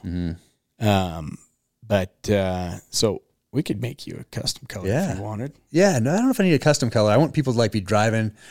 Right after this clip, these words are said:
Speaker 1: you know, or coming
Speaker 2: Set 'em up
Speaker 1: in.
Speaker 2: on the corner over here.
Speaker 1: Somewhere where it's like you do a double take.
Speaker 2: Yeah, you,
Speaker 1: Like
Speaker 2: well, or you hit it with the headlights, you know?
Speaker 1: <laughs> Yeah, what the?
Speaker 2: Yeah.
Speaker 1: Uh-huh, I saw it.
Speaker 2: Get outta here.
Speaker 1: Uh-huh.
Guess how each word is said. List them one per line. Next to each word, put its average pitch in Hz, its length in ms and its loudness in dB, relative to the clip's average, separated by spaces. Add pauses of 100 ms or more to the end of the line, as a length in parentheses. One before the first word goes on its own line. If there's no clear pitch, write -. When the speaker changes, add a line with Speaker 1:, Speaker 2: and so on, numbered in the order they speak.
(220)
Speaker 1:
you 117 140 -4
know, 107 320 0
or 110 160 -4
coming - 100 -18
Speaker 2:
Set 180 220 4
'em 294 120 6
up 269 80 6
Speaker 1:
in. 147 80 4
Speaker 2:
on 160 120 4
the 113 80 0
corner 131 420 2
over 139 180 0
here. 151 220 -4
Speaker 1:
Somewhere 196 360 6
where 156 160 6
it's 143 120 4
like 131 140 4
you 139 140 6
do 135 120 4
a 135 40 6
double 110 280 4
take. 95 340 -2
Speaker 2:
Yeah, 147 200 0
you, 110 220 2
Speaker 1:
Like 113 140 2
Speaker 2:
well, 143 200 4
or 131 160 2
you 113 160 0
hit 117 180 0
it 117 340 -2
with 110 140 -8
the - 80 -6
headlights, 123 500 2
you 123 80 -2
know? 127 180 0
Speaker 1:
<laughs> 127 80 -4
Yeah, 123 80 0
what 143 400 -2
the? 117 200 2 (220)
Speaker 2:
Yeah. 117 180 2
Speaker 1:
Uh-huh, 127 320 4
I 170 60 0
saw 185 360 4
it. - 120 -2 (100)
Speaker 2:
Get 320 180 -2
outta 330 240 0
here. 311 140 0
Speaker 1:
Uh-huh. 123 440 4